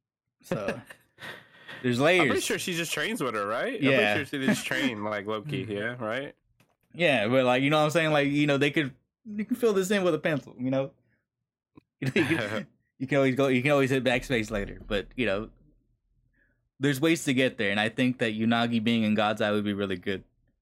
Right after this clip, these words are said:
Speaker 1: for her.
Speaker 2: Yeah. Oh yeah, we're talking about she, she can become a shooter or something,
Speaker 1: I can
Speaker 2: right?
Speaker 1: s-, like, I can totally see her being a shooter.
Speaker 2: <laughs> Unagi shooter, that'd be crazy.
Speaker 1: I mean,
Speaker 2: I
Speaker 1: she
Speaker 2: don't
Speaker 1: already
Speaker 2: think I'd, I don't think I like watching, like,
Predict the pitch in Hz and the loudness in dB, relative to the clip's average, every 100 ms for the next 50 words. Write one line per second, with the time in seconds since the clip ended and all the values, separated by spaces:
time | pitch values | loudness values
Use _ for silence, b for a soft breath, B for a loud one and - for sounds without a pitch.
0 | _ _ _ _ _ _ _ _ _ - | _ _ _ _ _ _ _ _ _ -6
1 | 107 104 110 - _ _ _ _ 98 - | -4 -4 -6 -12 _ _ _ _ -8 -8
2 | - - 151 180 165 151 143 160 139 135 | -10 -6 -4 -2 -2 -2 -4 -4 -4 -6
3 | 127 - 120 143 135 139 127 113 117 117 | -8 -10 -8 -6 -6 -4 -4 -4 -4 -4
4 | 113 104 117 104 120 180 311 226 196 156 | -4 -2 -4 -2 2 2 4 2 4 4
5 | 127 220 135 170 156 143 143 131 123 123 | 4 2 2 4 4 4 4 4 4 4
6 | 120 120 117 110 104 - 117 113 - 110 | 2 2 0 0 -2 -6 -10 -10 -8 -6
7 | 110 110 113 117 113 - 110 110 117 117 | -4 -4 -4 -4 -6 -4 -6 -4 -4 -4
8 | 135 120 _ _ - 101 107 101 92 107 | -6 -8 _ _ -6 -4 -4 -4 -6 0
9 | 143 147 180 190 165 135 113 - 135 131 | 2 4 4 4 0 -2 -6 -8 -4 -2
10 | 160 170 - - 143 143 139 127 123 127 | -2 -4 -6 -6 -4 -4 -4 -4 -4 -4
11 | 135 113 107 104 | -6 -6 -4 -6